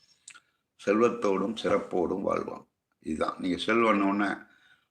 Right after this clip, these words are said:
ஐம்பது கார் வச்சிருக்கானோ, அஞ்சு ஏக்கர் நிலம் வச்சிருக்கானோ நினைக்காதுங்க. தெரியுமா? "செல்வத்துள் செல்வம் செவிச்செல்வம் அச்செல்வம்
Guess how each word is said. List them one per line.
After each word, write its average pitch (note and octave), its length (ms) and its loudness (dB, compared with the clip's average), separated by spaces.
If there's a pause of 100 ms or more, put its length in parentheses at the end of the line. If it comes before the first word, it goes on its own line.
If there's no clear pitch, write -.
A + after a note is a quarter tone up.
(280)
ஐம்பது F#2 340 2
கார் G2 260 4
வச்சிருக்கானோ, F2+ 460 -2
அஞ்சு F2 200 -2
ஏக்கர் E2 240 -2
நிலம் F2 260 -2
வச்சிருக்கானோ E2 400 -6
நினைக்காதுங்க. - 480 -12 (1080)
தெரியுமா? D#2+ 440 -4
"செல்வத்துள் G2+ 680 -6
செல்வம் F2 420 -6
செவிச்செல்வம் E2 760 -10 (100)
அச்செல்வம் - 640 -12